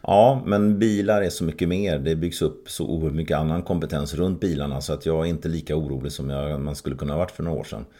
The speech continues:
Eh, nu, eh, nu innehåller de elektronik, eh, mikroprocessorer, radarteknik, kamerateknik, eh,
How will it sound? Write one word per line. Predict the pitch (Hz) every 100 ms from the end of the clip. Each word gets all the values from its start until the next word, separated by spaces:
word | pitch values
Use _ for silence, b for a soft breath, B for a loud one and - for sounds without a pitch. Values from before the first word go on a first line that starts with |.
| b b b b -
Eh, | 71 71 71 71 71 69
nu, | 71 78 82 85 85 82 80
eh, | 82 78 78 76 -
nu | - - 80 80
innehåller | 82 80 82 80
de | 80
elektronik, | 78 78 - 82 76 78 78 -
eh, | 78
mikroprocessorer, | 73 78 78 71 71 69 67 78 73 78 78 76 76
radarteknik, | 82 78 71 71 73 67 73 80 80 -
kamerateknik, | 90 76 67 67 67 73 76 82 - -
eh, | 73 73